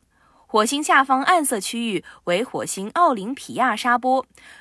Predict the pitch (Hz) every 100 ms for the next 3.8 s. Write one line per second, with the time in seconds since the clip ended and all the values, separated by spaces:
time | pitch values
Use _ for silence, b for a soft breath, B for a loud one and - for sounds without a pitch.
0 | B - 226 240 330 277 175 165 330 208
1 | 185 185 185 175 156 220 247 214 277 269
2 | 196 156 156 147 B B - - 392 254
3 | 277 339 226 - 226 254 196